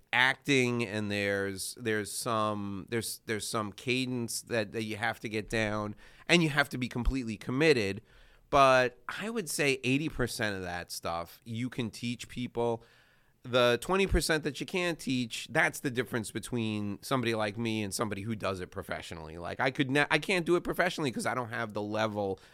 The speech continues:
of skill that those people have. I could be dedicated to it and I could, I could be relentless, but I could never get to the level of a professional comedian. But, you know, you're so into preparation that I knew it was gonna be,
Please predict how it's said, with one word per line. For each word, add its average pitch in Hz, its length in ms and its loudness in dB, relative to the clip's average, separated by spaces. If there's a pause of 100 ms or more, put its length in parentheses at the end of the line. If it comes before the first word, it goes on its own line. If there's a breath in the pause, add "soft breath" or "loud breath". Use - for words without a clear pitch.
(140 soft breath)
of 98 120 -4
skill 123 480 2
that 98 180 -4
those 101 220 0
people 90 320 -6
have. 80 200 -4
I 110 100 4
could 123 160 -4
be 107 100 -2
dedicated 92 720 -4
to 98 220 -4
it 92 180 -4
and 90 100 -6
I 95 120 -6
could, 95 260 -8 (300 soft breath)
I 110 100 4
could 113 180 0
be 104 120 -2
relentless, 95 560 -4
but 98 160 0
I 117 100 4
could 110 220 -2
never 101 260 0
get 90 320 -6
to 107 100 -4
the 92 120 -4
level 87 360 -6
of 87 120 -8
a 90 60 -6
professional 90 640 -6
comedian. 127 500 0 (460 soft breath)
But, 117 540 6 (680)
you 156 120 0
know, 113 180 2
you're 170 640 6
so 160 400 6
into 147 320 2
preparation 117 920 0
that 117 240 -2
I 202 140 2
knew 196 360 2
it 135 40 4
was 113 180 -2
gonna 110 180 0
be, 101 300 -6